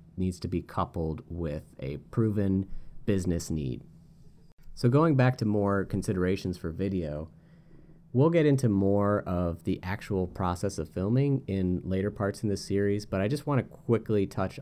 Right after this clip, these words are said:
on some logistics of video shoots and filming that I think need to be considered up front. Those would include scheduling, who all needs to be on location the day of the, the shooting,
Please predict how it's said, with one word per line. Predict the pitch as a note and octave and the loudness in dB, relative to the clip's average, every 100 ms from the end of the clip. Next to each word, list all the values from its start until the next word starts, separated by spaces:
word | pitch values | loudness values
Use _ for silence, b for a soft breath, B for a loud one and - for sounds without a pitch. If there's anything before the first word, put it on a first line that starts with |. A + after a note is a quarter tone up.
| - | -6
on | F#2 F2+ F2+ E2+ | -4 -2 -2 -4
some | - F#2+ F2 D#2+ | -4 -2 -2 -2
logistics | G2+ F#2+ G2+ A#2+ A#2+ F#2+ - - - | -4 -2 0 0 0 -4 -10 -14 -8
of | F2+ F2 - - - - - - G2+ | -6 -6 -8 -20 -20 -20 -20 -20 -4
video | G#2 G2 F#2+ F2 | 0 2 2 0
shoots | F2 - C#3 F#2+ D2+ - | -4 -2 2 2 0 -8
and | F#2 E2 | -8 -6
filming | - A2+ F#2+ E2+ E2 D#2+ B B B B - | -4 -2 0 -2 -4 -6 B B B B -10
that | F#2+ F#2 F2+ - - - - - - | -2 0 0 -4 -14 -20 -20 -18 -4
I | C3 | -2
think | E3 C3+ | -2 2
need | B2+ | 2
to | A2+ | 4
be | G2 | 0
considered | F#2 F2+ F#2 D#2+ | -2 -2 -2 -2
up | B1+ | -6
front. | - F2 - - - B B B | -6 -8 -8 -14 -20 B B B
Those | A2+ A#2 A2+ | 2 4 4
would | G#2 | 2
include | G2+ - G#2 F#2 F2 - - - | 0 -2 0 0 -2 -12 -20 -18
scheduling, | - - G2+ A2 A#2 G3+ A3+ - - - - - - - - - - | -6 -2 0 0 -2 -2 -8 -18 -20 -20 -20 -20 -20 -20 -20 -20 2
who | C3 C3+ | 4 6
all | A#2+ A#2 | 6 4
needs | A2 G#2+ G#2 | 4 2 0
to | G2 | -2
be | G2 G2+ G2 G2 - | 2 2 2 -2 -4
on | F#2+ G2+ | 0 0
location | F#2+ - F2 F#2 A#2 G#2+ | 0 -2 -2 -2 -2 -2
the | |
day | F#2 F2+ F2+ | 0 0 0
of | F2 | 0
the, | E2+ E2+ - - | -4 -6 -14 -10
the | F2 | -8
shooting, | F2 F2+ F2+ F2 G2+ | -6 -2 -2 0 -4